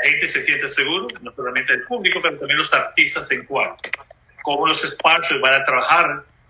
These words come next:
en participación de estos conciertos masivos, ¿sí? Ah, hay mucha, como dice, mucha carne en la asadora para, para compartir, pero al, al fin de traer soluciones. El señor Lucas Piña,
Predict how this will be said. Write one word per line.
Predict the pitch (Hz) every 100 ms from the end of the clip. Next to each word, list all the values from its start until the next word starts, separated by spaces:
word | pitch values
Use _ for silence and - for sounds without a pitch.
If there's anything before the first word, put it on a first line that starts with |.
| -
en | 123 127 127
participación | 123 127 - - - 165 165 156
de | 131
estos | 127 139 139
conciertos | 131 127 120 120
masivos, | 123 - - - - - - - _ -
¿sí? | - - - - _ _ _ -
Ah, | 101 107 - - -
hay | 165 180
mucha, | 226 214 208 202 180 147 120 - -
como | 156
dice, | 165 127 - - - _
mucha | - - 165 -
carne | 180 185 170 156
en | 139
la | 127
asadora | - 135 165 143 -
para, | 127 110 110
para | 113 113
compartir, | 113 113 107 - 117
pero | 123 120 123
al, | 135 123
al | 123 123 -
fin | - 170 170
de | 147 123 110 - - _
traer | 135 127 131
soluciones. | - 139 - 139 123 101 - - _ _ _ -
El | 139
señor | 135 147 151 170 190 165
Lucas | 185 185 185 240
Piña, | 208 175